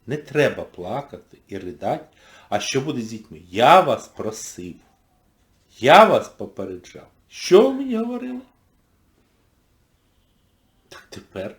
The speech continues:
А я тепер що можу зробити? Нічого не можу. Помилка батьків.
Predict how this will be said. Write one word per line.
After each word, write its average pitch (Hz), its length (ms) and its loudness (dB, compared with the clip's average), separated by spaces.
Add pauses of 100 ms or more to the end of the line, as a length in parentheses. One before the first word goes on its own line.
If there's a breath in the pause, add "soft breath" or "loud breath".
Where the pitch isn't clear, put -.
(600)
А 95 120 -12
я 117 160 4
тепер - 280 -10
що - 180 -18
можу 73 240 -20
зробити? - 340 -20 (1700 soft breath)
Нічого 208 380 -2
не 202 120 0
можу. 143 340 -6 (1400 loud breath)
Помилка 226 460 -2
батьків. 165 540 -8